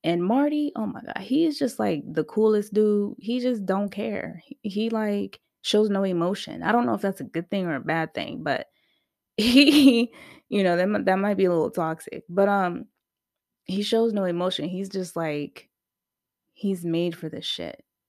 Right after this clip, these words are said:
you know, and it's, it's, it's good to see. Um, Snowfall comes back in a couple of weeks. We got, what, three, well, we got about a month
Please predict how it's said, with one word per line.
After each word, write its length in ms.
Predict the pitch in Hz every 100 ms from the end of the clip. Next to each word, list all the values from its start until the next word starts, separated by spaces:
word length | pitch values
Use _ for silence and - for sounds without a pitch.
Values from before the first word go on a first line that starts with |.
| _ _
you 180 | - 170
know, 400 | 170 160 151 143
and 220 | - 160 160
it's, 300 | - - - _ - _ _ _ _ _ _ _ _
it's, 180 | 202 196 -
it's 200 | 196 190
good 240 | 175 156
to 100 | -
see. 420 | - - - - -
Um, 500 | 156 143 87 - - - _ _ - - _ _ _ _ _ _ _ _ _ _ _ _ _ _
Snowfall 720 | - 170 196 220 220 214 214
comes 360 | 208 208 208 -
back 680 | 196 190 196 190 190 196 208
in 80 |
a 60 | 202
couple 360 | - 185 196 196
of 100 | 190
weeks. 560 | 180 185 170 - - - _ _ -
We 140 | 180
got, 260 | 170 143 -
what, 240 | 90 - -
three, 880 | 175 180 175 175 170 170 175 180 170 _ -
well, 420 | 330 415 403 403 _ _
we 60 | 311
got 160 | 277
about 200 | 208 190
a 40 | 294
month 380 | 262 - 208